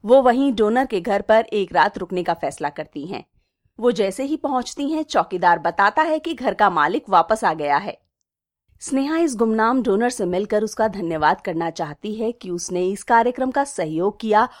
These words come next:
और पालम गांव में रहने के लिए उन्हें एक घर दिया।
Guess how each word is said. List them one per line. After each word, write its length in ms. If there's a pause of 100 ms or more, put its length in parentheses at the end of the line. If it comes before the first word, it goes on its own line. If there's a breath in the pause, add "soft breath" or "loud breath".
(160 loud breath)
और 120
पालम 420
गांव 240
में 140
रहने 300
के 120
लिए 160
उन्हें 340
एक 100
घर 220
दिया। 340